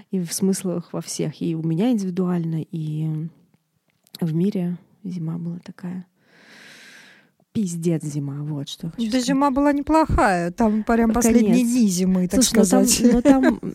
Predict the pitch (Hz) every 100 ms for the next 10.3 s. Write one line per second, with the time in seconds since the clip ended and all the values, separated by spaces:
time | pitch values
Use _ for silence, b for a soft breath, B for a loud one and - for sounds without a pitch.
0 | - 220 247 247 220 - - 220 226 269
1 | 392 - - 185 180 - - 170 - 165
2 | 180 165 156 147 - 170 165 160 170 -
3 | 175 170 180 220 226 - - _ _ _
4 | _ _ _ _ _ _ _ _ - 180
5 | 175 - 359 285 175 175 247 220 202 196
6 | - 208 - 160 151 170 _ _ _ _
7 | _ _ _ _ _ b b b b 202
8 | 190 175 160 165 170 185 185 - _ _
9 | b b b b 180 190 247 202 196 202
10 | 190 185